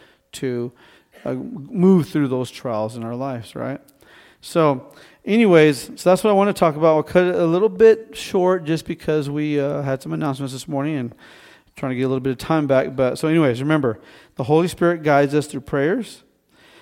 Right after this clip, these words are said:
um, through praise, through, uh, life, and through even trials of life, right? So the good and the bad, God is there, and we have to trust in his sovereignty.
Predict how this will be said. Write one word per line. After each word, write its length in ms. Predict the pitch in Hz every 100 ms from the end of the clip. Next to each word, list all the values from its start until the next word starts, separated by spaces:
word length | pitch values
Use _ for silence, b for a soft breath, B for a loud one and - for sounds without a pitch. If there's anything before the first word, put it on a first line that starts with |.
| b -
um, 160 | 139
through 140 | 123 135
praise, 580 | - 151 165 214 190 -
through, 500 | 180 - 151 147 143
uh, 480 | 143 143 127 120 -
life, 600 | 156 143 156 240 214 - _ -
and 220 | 139 127
through 440 | - 143 139 139 -
even 300 | 151 143 135
trials 480 | - 139 139 123
of 120 | 123 123
life, 340 | 101 110 -
right? 300 | 120 127 -
So 140 | -
the 120 | 120 120
good 280 | 135 139
and 140 | 131 123
the 60 |
bad, 460 | 123 127 123 113 135
God 300 | 123 123 135
is 220 | 147 123
there, 360 | 123 117 120 117 B B B B _
and 100 | 131
we 120 | 127
have 280 | 113 143 143
to 100 | -
trust 440 | - - 135 120 -
in 100 | 127
his 180 | 127 -
sovereignty. 640 | 143 143 135 - 110